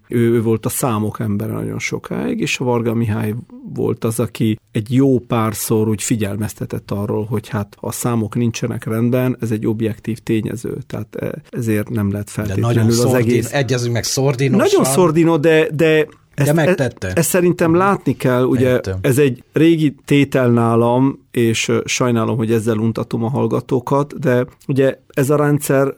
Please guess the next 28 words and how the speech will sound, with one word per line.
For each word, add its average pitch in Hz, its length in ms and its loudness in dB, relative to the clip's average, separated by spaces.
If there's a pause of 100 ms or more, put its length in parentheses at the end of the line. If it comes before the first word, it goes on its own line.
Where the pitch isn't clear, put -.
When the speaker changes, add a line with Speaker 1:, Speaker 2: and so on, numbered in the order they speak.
(100)
Speaker 1:
állandóan 135 480 2
mozog, 123 460 2
és 110 200 -4
ez 123 120 -2
egy 120 100 -2
mozgó 120 380 -2
célpont. - 760 -8
Tehát, - 360 -6 (120)
tehát - 200 -2
most 147 340 0
nincs 170 360 2
ott, - 320 -4 (140)
mint 123 200 -6
ahol 110 460 0
ott 120 200 -4
volt, 110 280 -2
amikor 110 360 -4
mondjuk 110 300 -4
két 117 220 -4
vagy 113 160 -6
három 107 300 -4
éve 104 200 -4
beszélgettünk. - 920 -10 (160)
Ez 120 200 0
most 120 240 0
sokkal 107 500 -4 (120)
előrébb 98 460 -8
tart - 460 -12